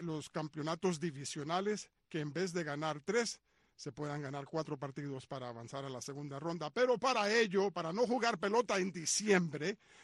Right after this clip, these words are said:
tendríamos que hacer un par de cositas para reestructurar una posible expansión de la postemporada del béisbol de las Grandes Ligas, que es lo que mi gente en Cuba, y vamos a ser sinceros,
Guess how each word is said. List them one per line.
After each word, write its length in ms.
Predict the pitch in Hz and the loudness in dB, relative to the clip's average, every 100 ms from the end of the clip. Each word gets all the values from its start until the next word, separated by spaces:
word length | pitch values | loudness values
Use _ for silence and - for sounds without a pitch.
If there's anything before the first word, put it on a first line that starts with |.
| _ | _
tendríamos 500 | 175 165 180 196 190 | -6 0 0 2 -2
que 80 | 185 | -2
hacer 240 | 156 185 | -4 -2
un 140 | 185 160 | -2 -2
par 180 | 165 165 | -4 -4
de 100 | 165 | -8
cositas 640 | 131 - 165 123 120 - _ _ _ - | -10 -8 -10 -10 -14 -16 _ _ _ -4
para 260 | 160 160 | 0 0
reestructurar 1000 | 160 165 - 160 160 - 156 170 180 170 - _ _ _ - | 0 -4 -6 -8 -8 -6 -2 2 2 0 -12 _ _ _ -2
una 400 | 254 320 294 285 | 4 6 6 6
posible 600 | 233 202 247 277 254 254 - | 4 2 2 -2 4 4 4
expansión 920 | 190 - - 175 160 - 233 240 208 | -4 -4 -4 -4 -4 -2 4 4 4
de 140 | 170 | 0
la 100 | 131 | -2
postemporada 840 | 190 220 - 202 170 147 185 208 180 | 2 2 4 0 0 -2 0 0 -2
del 160 | 143 | -4
béisbol 420 | 160 202 160 202 | -2 -2 2 2
de 80 | 180 | 2
las 180 | 156 139 | 0 -2
Grandes 360 | 175 202 175 202 | -2 0 -2 -2
Ligas, 400 | 240 220 202 - | -2 0 0 -2
que 260 | 170 185 | -2 0
es 100 | 202 | 0
lo 120 | 208 | -2
que 140 | 196 180 | -4 -4
mi 180 | 165 151 | -4 -4
gente 420 | 202 247 - 214 | -2 -4 -2 -2
en 160 | 175 | -2
Cuba, 480 | - 262 233 170 165 170 | -2 -2 0 0 -2 -4
y 40 | |
vamos 320 | 165 233 214 | -2 -2 -2
a 80 | 190 | -2
ser 160 | 196 190 | -2 -4
sinceros, 560 | 170 175 175 104 - | -6 -4 -6 -6 -16